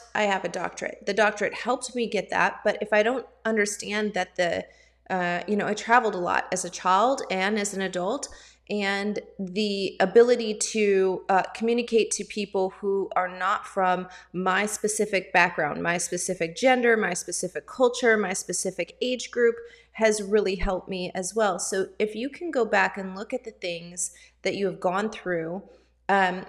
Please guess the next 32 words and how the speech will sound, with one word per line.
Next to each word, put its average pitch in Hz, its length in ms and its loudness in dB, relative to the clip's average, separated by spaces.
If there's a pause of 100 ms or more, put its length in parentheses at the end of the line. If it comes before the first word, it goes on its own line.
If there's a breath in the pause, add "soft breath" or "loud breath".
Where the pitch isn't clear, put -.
you're 220 220 4
gonna 226 240 2
actually 226 340 0
see 226 260 -2
how 214 280 2
well 202 240 0
equipped 202 440 -4
you 208 160 -4
are 170 440 0
to 226 200 -2
walk 190 420 0
into 190 280 -4
your 175 100 -4
purpose. - 640 -6
We're 220 160 2
gonna 311 240 -2
get, 214 300 2 (500 loud breath)
as 247 220 6
this 269 300 -2
month 208 360 0
goes 196 240 0
on, 185 480 0
uh, 170 340 0
and 180 140 -4
progresses 175 560 0
and 175 140 -2
I 170 80 0
do 175 180 -2
these 175 220 -8
videos, 175 500 -6
we're 190 120 -6
gonna 233 240 0